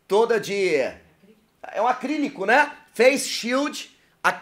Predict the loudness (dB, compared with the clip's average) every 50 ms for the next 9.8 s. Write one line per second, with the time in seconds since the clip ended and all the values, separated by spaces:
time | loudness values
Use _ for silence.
0 | -16 _ 2 4 4 6 6 4 2 0 -4 -4 -6 0 4 4 4 6 6 6
1 | 6 6 6 6 6 6 4 2 0 2 2 2 2 2 -2 -12 _ _ _ _
2 | _ _ _ _ _ _ _ _ _ _ _ _ _ _ _ _ _ _ _ -20
3 | -14 -4 2 4 4 6 8 8 6 6 6 4 0 0 0 0 -4 -2 0 2
4 | 2 2 4 4 4 4 4 4 2 0 2 2 2 2 2 0 -4 -6 -2 0
5 | 0 0 0 -2 -2 0 -2 -2 -2 0 2 4 4 4 2 -2 -10 -16 -18 -20
6 | -20 _ _ _ -2 0 2 2 2 2 0 2 4 4 6 6 4 2 0 0
7 | 2 4 6 6 4 4 0 -8 -8 -6 -4 -4 -2 -2 -2 0 2 4 4 2
8 | 2 -4 -12 _ _ _ _ _ _ _ _ _ _ _ -2 2 4 6 6 6
9 | 6 4 2 2 2 2 2 0 -2 0 2 2 4 4 2